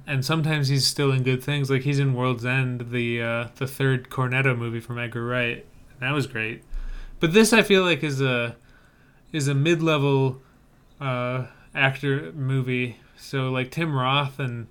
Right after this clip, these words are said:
Jamie Chung, who played Blink on the X-Men show that was on Fox. Uh, what was that called? Gifted?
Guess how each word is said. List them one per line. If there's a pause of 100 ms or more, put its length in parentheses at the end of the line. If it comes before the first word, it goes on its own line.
(340)
Jamie
Chung,
who
played
Blink
on
the
X-Men
show
that
was
on
Fox. (140)
Uh,
what
was
that
called? (1300)
Gifted?